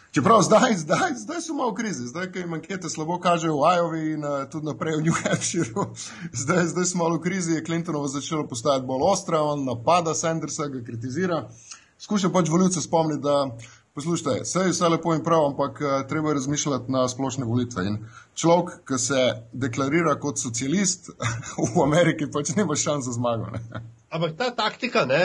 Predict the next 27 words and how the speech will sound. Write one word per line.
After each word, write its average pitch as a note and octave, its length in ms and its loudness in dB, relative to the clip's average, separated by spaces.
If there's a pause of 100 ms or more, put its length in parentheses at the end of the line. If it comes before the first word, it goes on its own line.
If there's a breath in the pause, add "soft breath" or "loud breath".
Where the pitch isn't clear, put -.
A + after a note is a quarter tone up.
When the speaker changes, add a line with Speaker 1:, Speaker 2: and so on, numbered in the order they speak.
(340)
Speaker 2:
bolj F#3 340 4
izkušene F#3 560 2
in D#3+ 160 4
bolj F3+ 260 2
primerne E3+ 520 2
za D#3+ 120 -2
krizne F3+ 380 -2
trenutke F#3 500 -2
se F#3 240 -2
ji F3+ 140 4
enkrat G3+ 340 2
že F#3+ 140 2
ni C4+ 100 2
več F#3 220 0
obrestovala. C3 680 -2 (380)
Speaker 1:
Ni, G3+ 200 2
ni, E3 160 4
pri D3 160 -2
Obami F3+ 360 4
ni, G3 100 2
pa E3+ 140 -2 (260)
to A3 140 -2
se G3+ 160 -2
tudi F3+ 200 -6
ne E3+ 60 0
bo, F3+ 140 2
ampak D#3 240 2